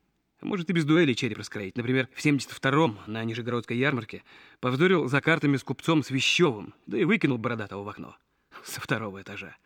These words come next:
Купчина расшибся, месяц без языка лежал,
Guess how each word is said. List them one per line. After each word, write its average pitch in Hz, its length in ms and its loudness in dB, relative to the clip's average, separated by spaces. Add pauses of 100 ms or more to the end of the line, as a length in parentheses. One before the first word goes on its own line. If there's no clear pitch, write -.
(320)
Купчина 139 380 -2
расшибся, 135 500 -6 (400)
месяц 131 320 4
без 123 220 0
языка 120 360 0
лежал, 135 380 0